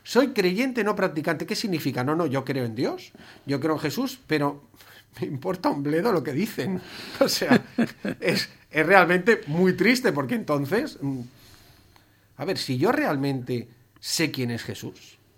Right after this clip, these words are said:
si yo realmente reconozco a Jesús, como decía Pedro, como mi Salvador,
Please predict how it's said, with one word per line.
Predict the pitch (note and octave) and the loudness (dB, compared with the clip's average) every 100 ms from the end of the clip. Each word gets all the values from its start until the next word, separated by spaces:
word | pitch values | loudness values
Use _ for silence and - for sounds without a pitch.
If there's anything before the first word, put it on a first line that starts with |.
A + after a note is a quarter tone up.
| _ _ _ _ - - | _ _ _ _ -20 -20
si | - F3+ | -6 2
yo | G3 | 4
realmente | D4 D4 G#3+ G3 F#3+ | 6 4 4 2 2
reconozco | E3+ E3 D#3+ D3 F3+ F3+ F3+ | 2 2 2 2 0 0 0
a | C#3+ | 0
Jesús, | - C3 F3+ - | -2 -2 -2 -2
como | - D#3 C#3+ | 0 0 2
decía | C3 B2 D3+ C3+ | -2 -2 -2 0
Pedro, | C#3 C#3 A#2+ G#2+ - - - | -2 -2 -4 -10 -18 -20 -2
como | E3+ D#3+ D#3 | 2 4 4
mi | C#3+ | 2
Salvador, | B2+ C#3 C3+ A#2+ A2+ G#3+ | 0 0 0 0 -2 -6